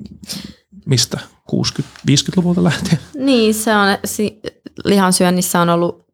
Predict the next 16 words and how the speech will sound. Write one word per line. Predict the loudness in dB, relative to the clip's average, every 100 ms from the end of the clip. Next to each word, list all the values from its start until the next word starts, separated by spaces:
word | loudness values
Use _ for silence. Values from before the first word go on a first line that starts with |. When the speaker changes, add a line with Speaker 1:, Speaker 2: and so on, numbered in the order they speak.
| -4
Speaker 2:
pitkään, | -4 -2 0 0
jos, | 0 -2 -4 -6 _ _ _ _ _ -6
jos | -4 -2
katsoo | -2 0 0 0 -2 -8 -16 -2
mainoksia, | 2 2 0 0 2 2 0 -6 _ _ _ _ -6
mitä | -2 -2
on | 0
tehty | -2 -4 -6 -8 _ _
just | -18 -14
joskus, | -14 -12 -10 -10 -12 _ _ _ _ _ _ _ _ _ -2
no, | -2 -2
nykypäivänäkin, | -2 0 0 0 0 0 0 0
mutta | 0 -2 -4 -4 -8
ehkä | -4 0
enimmäkseen | 2 4 2 -2 0 0 -2 -8 -20 -20 -20 -18
sillai | -4 0 0 0